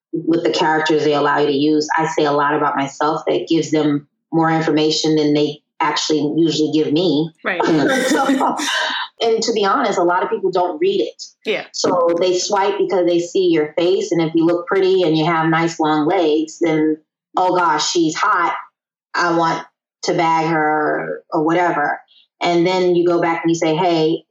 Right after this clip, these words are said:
Speaker 1: did you read my profile?"
Speaker 2: <laughs>
Speaker 1: And then they realize, "Oh, wait a minute,
Speaker 2: Yeah.
Speaker 1: you're polyamorous. I'm not into that."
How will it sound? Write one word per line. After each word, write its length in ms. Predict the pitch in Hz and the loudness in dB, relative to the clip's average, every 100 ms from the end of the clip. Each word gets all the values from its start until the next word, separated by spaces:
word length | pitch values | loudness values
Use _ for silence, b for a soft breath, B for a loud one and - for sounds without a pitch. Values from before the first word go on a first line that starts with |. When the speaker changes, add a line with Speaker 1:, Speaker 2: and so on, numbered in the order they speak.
| 175 | -2
Speaker 1:
did 140 | 165 | 0
you 120 | 165 | 2
read 180 | 170 175 | 2 2
my 160 | 160 156 | 2 -2
profile?" 800 | - 185 262 - - - 262 - | -2 0 0 0 0 0 -2 -4
Speaker 2:
<laughs> 60 | - - - B B B - | -6 -6 -8 B B B -4
Speaker 1:
And 100 | 185 | 0
then 120 | 277 196 | 2 2
they 180 | 180 | 2
realize, 560 | 170 196 196 180 175 175 - | 0 0 2 2 0 0 0
"Oh, 200 | 196 185 | 0 0
wait 180 | 202 | 0
a 80 | 190 | 0
minute, 240 | 165 151 - _ | -2 -4 -10 _
Speaker 2:
Yeah. 80 | - | -2
Speaker 1:
you're 180 | 180 175 | -2 -2
polyamorous. 720 | 180 175 175 180 180 - - 175 | 0 0 0 0 0 0 0 -2
I'm 140 | 190 | 0
not 280 | 180 135 143 | 0 0 -2
into 160 | 143 - - | -4 -10 -4
that." 440 | 170 175 - 165 | 0 2 2 0